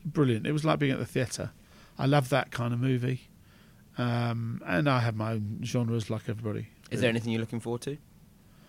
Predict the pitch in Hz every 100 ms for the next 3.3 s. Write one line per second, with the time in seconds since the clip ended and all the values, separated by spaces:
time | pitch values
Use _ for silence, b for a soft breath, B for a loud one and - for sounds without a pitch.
0 | B B B B 156 185 185 220 233 202
1 | 180 160 160 147 127 - 127 123 120 113
2 | 110 120 127 120 127 120 120 120 110 101
3 | - 101 104